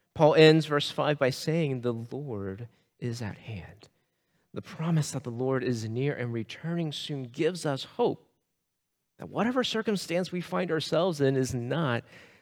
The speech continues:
the end of the story, that redemption and justification will be fully realized when Christ returns, so that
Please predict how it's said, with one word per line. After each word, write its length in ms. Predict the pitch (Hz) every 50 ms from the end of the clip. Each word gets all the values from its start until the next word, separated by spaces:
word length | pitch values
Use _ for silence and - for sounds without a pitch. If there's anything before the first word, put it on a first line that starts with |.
| _ _ -
the 120 | 131 -
end 240 | - 147 147 143 131
of 80 | 123 120
the 100 | 117 110
story, 560 | - - - 113 113 110 - - - - - - _ _ _ _ _ _ _ _ _ _ _ _ _ _ _ _ -
that 320 | 123 113 95 - _ _ _ _ _ -
redemption 880 | 113 107 - - 147 151 147 143 - - 92 73 62 55 - 113 117 - _ _ -
and 100 | 120 120
justification 960 | 147 151 143 - - 131 - 120 - - 160 156 165 - - 143 120 113 113
will 200 | 143 202 220 185
be 260 | 131 139 139 127 120 - - - - -
fully 540 | - - - - 196 190 190 196 185 185 180
realized 640 | 156 180 190 196 180 156 127 107 107 110 110 - -
when 100 | 139 131
Christ 480 | - - 139 156 156 143 - - -
returns, 520 | 147 139 139 - - 185 202 170 123 107 -
so 260 | - - 214 233 254
that 260 | 190 190 175 160 -